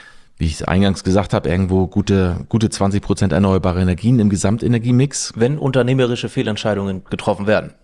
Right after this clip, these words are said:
Speaker 1: Ja.
Speaker 2: welche Fo-, Fol-, äh, Konsequenzen gibt es auch auf Management-Ebene hier bei euch intern?
Speaker 1: Oh ja, also wir haben ja einiges im Management geändert. Also,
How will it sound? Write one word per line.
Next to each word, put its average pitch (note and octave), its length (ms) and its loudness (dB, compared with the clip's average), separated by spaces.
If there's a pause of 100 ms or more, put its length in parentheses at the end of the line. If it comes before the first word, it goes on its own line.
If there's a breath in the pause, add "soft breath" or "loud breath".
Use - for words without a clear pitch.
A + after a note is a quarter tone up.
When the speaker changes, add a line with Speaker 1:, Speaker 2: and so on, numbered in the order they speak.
Speaker 1:
Ja. F2+ 280 0
Speaker 2:
welche G#2 280 0
Fo-, - 280 -10
Fol-, G#2 280 -2
äh, G2+ 120 0
Konsequenzen G#2+ 520 -2
gibt G2 140 -4
es G#2 120 -6
auch - 160 -4
auf G2+ 100 -6
Management-Ebene E2+ 1080 -6
hier E2 220 -6 (120)
bei F2+ 80 -4
euch - 300 -8
intern? G2+ 260 2
Speaker 1:
Oh C3 100 6
ja, F2 580 0
also D2+ 260 -2
wir E2+ 140 0
haben F2+ 160 2
ja E2 360 0
einiges F2 460 2
im E2 200 -2
Management D#2 680 0
geändert. D2+ 560 -2
Also, D#2+ 380 -4